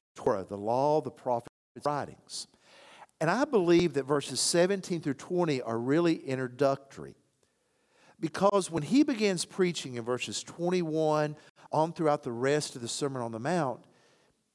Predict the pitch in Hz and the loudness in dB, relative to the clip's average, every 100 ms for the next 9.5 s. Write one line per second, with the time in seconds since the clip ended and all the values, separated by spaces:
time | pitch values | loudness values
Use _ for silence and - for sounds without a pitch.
0 | _ _ _ _ _ _ _ _ _ 123 | _ _ _ _ _ _ _ _ _ -4
1 | 175 269 269 202 156 175 151 - 156 165 | 0 0 -2 -6 -4 -2 0 0 0 0
2 | - 117 123 113 107 98 101 117 107 - | -4 -6 -6 -6 -8 -6 -2 -2 -2 -4
3 | - 139 151 - 120 107 120 117 110 - | -4 -2 -2 -4 -10 -8 -8 -6 -4 -4
4 | - - 123 117 92 64 - - - - | -4 -2 -2 -2 -6 -12 -10 -6 -6 -8
5 | _ _ _ _ _ _ _ _ _ _ | _ _ _ _ _ _ _ _ _ _
6 | - - 196 220 196 202 165 226 254 220 | -10 -2 6 8 6 4 0 2 4 2
7 | - - 170 147 127 170 160 147 - 196 | -2 -6 -2 0 2 2 0 0 2 6
8 | 185 156 147 233 240 233 214 - 185 190 | 6 4 2 6 6 6 4 2 2 2
9 | 190 220 247 170 | 4 6 6 4